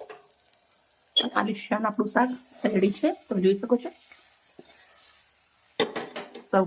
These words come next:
કરશું. કઢાઈ લઉં છું, કઢાઈના અંદર સબ્જી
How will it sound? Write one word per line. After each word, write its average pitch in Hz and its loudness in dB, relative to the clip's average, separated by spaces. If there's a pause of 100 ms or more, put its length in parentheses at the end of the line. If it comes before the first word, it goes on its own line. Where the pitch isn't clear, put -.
કરશું. 285 0 (1900)
કઢાઈ 185 4
લઉં 208 4
છું, 349 -4 (180)
કઢાઈના 190 -4
અંદર 180 -2
સબ્જી 208 -6